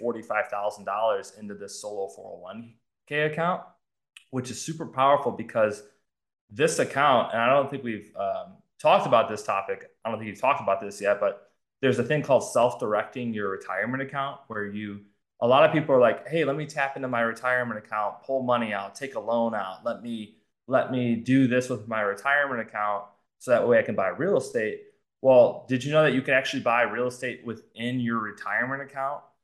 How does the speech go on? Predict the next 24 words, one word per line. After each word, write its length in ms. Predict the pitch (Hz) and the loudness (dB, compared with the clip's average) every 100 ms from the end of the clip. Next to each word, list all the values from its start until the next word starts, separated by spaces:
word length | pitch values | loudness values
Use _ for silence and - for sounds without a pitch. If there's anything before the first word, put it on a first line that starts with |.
| _ | _
So 140 | - | -4
you 120 | 120 | 0
don't 140 | 117 147 | 2 2
have 140 | 139 | 2
to 100 | 139 | 2
withdraw, 560 | 120 117 127 131 117 117 | 0 -2 -2 2 4 6
you 80 | 117 | 4
don't 140 | 110 | -2
have 80 | 120 | -6
to 80 | 123 | -12
distribute, 640 | 117 117 120 101 117 113 | -14 -12 -14 -8 -4 -4
there's 160 | 110 104 | -6 -8
no 180 | 107 127 | 0 0
loans. 540 | 127 135 127 110 107 - | 2 2 4 2 -4 -16
You 80 | |
can 160 | - 120 | -18 -16
actually 440 | - 117 123 131 | -8 -6 -6 -6
buy 160 | 110 117 | 0 2
real 240 | 110 117 | 2 -2
estate 240 | 117 - 104 | -6 -8 -12
within 280 | 104 104 113 | -14 -16 -16
your 160 | 104 98 | -16 -16
retirement 580 | 98 - 110 110 95 | -18 -10 -8 -8 -12
account. 540 | 90 _ 110 87 - | -20 _ -10 -10 -14